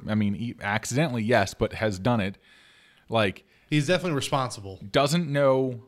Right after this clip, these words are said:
Speaker 1: what to do, and in doing so, shuts down.
Speaker 2: Does nothing. He, he is in
Speaker 1: He
Speaker 2: such shock.
Speaker 1: that he just, he drives home, gets out of the car, and goes and lays in bed.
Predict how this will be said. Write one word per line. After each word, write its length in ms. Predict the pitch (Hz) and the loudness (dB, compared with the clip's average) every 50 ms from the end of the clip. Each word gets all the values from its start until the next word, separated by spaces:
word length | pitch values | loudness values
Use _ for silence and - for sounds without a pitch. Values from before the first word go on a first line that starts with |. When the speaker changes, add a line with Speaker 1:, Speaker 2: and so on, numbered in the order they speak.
| _ | _
Speaker 1:
what 440 | - - 98 107 131 135 139 - - | -14 -6 0 2 2 2 2 0 -4
to 120 | - 127 | -4 -2
do, 480 | 107 123 127 117 95 85 80 80 90 90 _ _ _ _ _ _ _ _ _ _ _ _ _ - | 0 0 0 0 0 -2 -6 -10 -14 -16 _ _ _ _ _ _ _ _ _ _ _ _ _ -2
and 560 | 127 123 117 113 110 107 107 107 104 - - _ _ _ _ - | 0 2 2 2 2 2 2 0 -2 -4 -6 _ _ _ _ -4
in 520 | 131 127 120 117 113 113 113 110 107 101 92 | -2 0 0 0 0 0 0 0 -2 -2 0
doing 340 | 101 139 170 180 170 143 123 | 2 2 2 2 2 0 -2
so, 640 | 107 - - 123 113 107 101 101 101 98 95 95 92 - _ _ _ _ _ _ _ - _ _ _ _ _ - | -4 -2 0 0 2 2 2 2 0 -2 -2 -4 -8 -14 _ _ _ _ _ _ _ -20 _ _ _ _ _ -12
shuts 520 | - - - - - 143 135 120 - - - | -8 -4 -4 0 4 4 4 4 4 0 -4
down. 360 | 107 113 104 98 85 76 76 | -4 -2 -2 -2 -2 -4 -2
Speaker 2:
Does 200 | 131 131 127 107 | -2 -2 -2 -2
nothing. 300 | 120 123 120 - 113 107 | -4 -6 -6 -6 -8 -8
He, 140 | 123 135 117 - - - _ - | -8 -8 -10 -12 -18 -16 _ -4
he 180 | 160 160 165 | -2 0 0
is 140 | 170 156 143 | 0 0 -2
in 80 | 147 135 | 0 2
Speaker 1:
He 140 | 139 147 | 2 2
Speaker 2:
such 360 | 120 - - - 165 165 165 - | 2 0 -2 -4 -4 -2 -2 -2
shock. 640 | - - - - 156 135 117 98 - - - - - | -2 0 0 0 0 -2 -2 -4 -8 -12 -18 -4 2
Speaker 1:
that 160 | - 127 117 | 4 4 4
he 140 | 104 123 151 | 4 2 0
just, 300 | 131 131 139 131 120 - 117 | 0 2 2 2 2 0 -2
he 140 | 120 143 | -2 -2
drives 520 | 127 101 104 117 117 120 143 170 175 - - | -2 -2 -2 0 2 2 2 0 -2 -2 -2
home, 440 | 139 135 127 104 95 90 87 87 - _ _ _ _ _ _ _ _ _ _ _ _ - 92 | -2 0 2 2 0 0 -4 -6 -10 _ _ _ _ _ _ _ _ _ _ _ _ -12 -4
gets 280 | 90 117 135 147 - 160 | -2 0 0 0 2 2
out 180 | 151 160 160 | 2 4 2
of 100 | 151 143 | 0 -2
the 80 | 147 139 | -6 -6
car, 480 | - 139 123 113 104 101 98 98 98 - | -2 0 2 2 4 2 2 0 -2 -2
and 220 | 110 110 104 101 90 | 0 0 0 2 2
goes 360 | 110 110 113 120 123 120 104 | 2 2 2 4 2 2 0
and 120 | 107 104 | 0 -2
lays 300 | 104 104 110 117 117 101 | 0 0 2 2 2 2
in 140 | 110 107 101 | 2 0 0
bed. 400 | 95 107 104 87 73 76 - 80 | 2 0 0 0 -2 -8 -12 -18